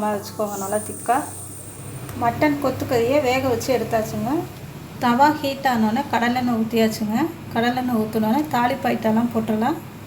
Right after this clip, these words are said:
தாளிப்புக்கு பட்டை, கிராம்பு, அன்னாசிப்பூ,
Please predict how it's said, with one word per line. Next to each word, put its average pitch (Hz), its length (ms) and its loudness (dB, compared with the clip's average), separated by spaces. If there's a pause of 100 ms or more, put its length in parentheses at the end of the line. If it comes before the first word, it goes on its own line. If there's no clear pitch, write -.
(500)
தாளிப்புக்கு 269 540 4 (140)
பட்டை, 240 340 0 (140)
கிராம்பு, 220 460 4 (240)
அன்னாசிப்பூ, 240 580 0